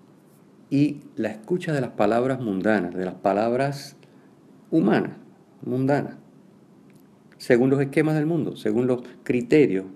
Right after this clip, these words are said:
y la, y la forma de ver las cosas humanas, que ya hemos dicho en programas anteriores que están totalmente diferentes a la manera de hacer y de ver las cosas de Dios, porque Dios está en otra, en otra onda completamente distinta. Entonces, en la manera, en la medida que nosotros nos estamos alimentando de todas esas palabras humanas,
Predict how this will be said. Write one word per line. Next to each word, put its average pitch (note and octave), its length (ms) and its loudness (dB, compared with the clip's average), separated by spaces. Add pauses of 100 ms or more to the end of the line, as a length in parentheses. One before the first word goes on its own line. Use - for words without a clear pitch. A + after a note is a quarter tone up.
(260)
y G#2 120 -4
la, G2+ 200 -2
y A2+ 80 0
la G#2 80 0
forma C#3 260 2
de C3 80 4
ver C#3 100 2
las B2+ 120 -2
cosas C3 300 -2
humanas, A2+ 420 0
que F#2+ 140 0
ya F#2 100 2
hemos A2 180 0
dicho D3 240 -2
en - 60 -10
programas F#2+ 320 0
anteriores A#2+ 400 2
que A#2 100 -8
están A2+ 280 -2 (400)
totalmente G2+ 760 2
diferentes A#2+ 840 0 (260)
a G#2 120 0
la G2 80 2
manera F2+ 360 2
de B2 80 2
hacer A2 360 0
y B2+ 60 2
de C3 100 2
ver F#2 140 0
las G#2+ 120 -6
cosas A#2+ 340 -2
de G2+ 120 0
Dios, F#2+ 280 0
porque - 200 -12
Dios A#2 420 -4
está - 380 -6 (160)
en G2 180 -14
otra, A#2 480 -2
en G#2 120 -6
otra A#2 220 0
onda A3+ 240 0
completamente A#2+ 560 -6
distinta. C#3+ 460 -6
Entonces, C3 300 -6
en B2 60 0
la A2+ 80 2
manera, C3 300 -2
en - 140 -2
la C3+ 60 4
medida B2+ 180 0
que F3+ 60 0
nosotros E3+ 300 0
nos A#2 100 -2
estamos A#2+ 320 -2
alimentando D3 580 0
de F#2 80 0
todas - 220 0
esas D3 160 -4
palabras E3 340 4
humanas, F3 360 2